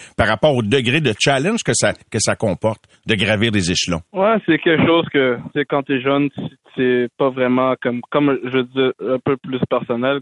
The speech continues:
Speaker 2: comme, comme moi, j'étais jeune, normalement, j'étais le seul noir dans la chambre, euh, pour, même pour mes parents, c'était les seuls noirs dans les estrades. Alors, euh, quand il y aura des, des incidents que, euh,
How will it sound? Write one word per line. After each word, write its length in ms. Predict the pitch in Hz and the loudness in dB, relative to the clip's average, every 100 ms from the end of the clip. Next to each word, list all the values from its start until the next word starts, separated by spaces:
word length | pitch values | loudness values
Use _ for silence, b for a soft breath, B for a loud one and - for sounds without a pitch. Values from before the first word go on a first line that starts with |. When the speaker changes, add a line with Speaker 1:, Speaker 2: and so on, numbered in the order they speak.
| - | -6
Speaker 2:
comme, 500 | 120 123 120 120 120 151 - | -6 -6 -6 -10 -12 -18 -2
comme 160 | 127 123 | 2 4
moi, 140 | 131 | 4
j'étais 280 | 127 127 120 | 2 2 0
jeune, 400 | 135 135 131 120 | 2 2 0 -2
normalement, 580 | 120 120 117 123 127 123 | -4 -4 -2 0 0 -2
j'étais 280 | - 120 120 117 - | -4 -8 -8 -12 -8
le 120 | 123 - | -4 0
seul 120 | 131 | 0
noir 360 | 120 120 127 127 | 2 4 4 2
dans 160 | 123 120 | -2 -8
la 140 | 117 | -10
chambre, 400 | - 120 120 123 - | -4 -2 -2 -6 -10
euh, 320 | 127 120 117 117 120 - | -10 -8 -8 -8 -10 -6
pour, 120 | 120 | -6
même 180 | 120 123 | -2 -2
pour 140 | 139 123 | -2 -4
mes 100 | 120 | -2
parents, 400 | 120 120 123 120 | -2 0 0 -2
c'était 260 | 120 123 120 B B B | -6 -6 -6 B B B
les 120 | 123 - | -2 0
seuls 120 | 127 | 2
noirs 220 | 123 127 | 4 4
dans 120 | 123 | 2
les 100 | 120 117 | -2 -2
estrades. 440 | 120 - 123 120 120 | -4 -2 0 0 0
Alors, 260 | 120 120 - B B - | -4 -6 -8 B B -12
euh, 240 | 87 123 123 - | -10 -8 -10 -4
quand 80 | 135 | 0
il 60 | 131 | 2
y 40 | |
aura 200 | 127 127 | 4 2
des, 220 | 123 120 117 | 0 -6 -6
des 140 | 123 120 | -8 -4
incidents 540 | 120 - - 123 127 123 | -6 -6 -4 -2 0 -2
que, 80 | - | -6
euh, 140 | 120 | -10